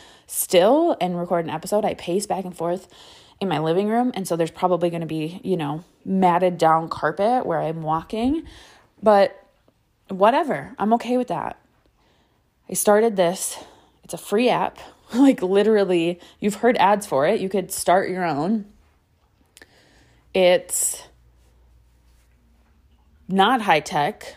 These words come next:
I don't spend time editing it, cutting things out when I, quote unquote, make a mistake,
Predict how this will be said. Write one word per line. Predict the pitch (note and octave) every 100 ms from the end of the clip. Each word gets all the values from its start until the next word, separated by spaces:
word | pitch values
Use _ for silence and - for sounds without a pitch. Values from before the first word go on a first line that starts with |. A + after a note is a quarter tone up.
| -
I | F3+ F3 F3+ F3+ F3+ E3+
don't | G3 C#4
spend | C#4+ F3 E3
time | E3+ D3+ D3 D3+
editing | - E3+ E3 E3+
it, | E3+ E3+ - _ _ -
cutting | G3 E3+ F3
things | E3 E3
out | D#3+ D#3+ D#3+ -
when | E3+ D#3
I, | D3 D3+
quote | - F#3+ E3
unquote, | D#3+ D#3
make | E3 D#3+ D#3+
a |
mistake, | D3+ - D3+ D3+ G3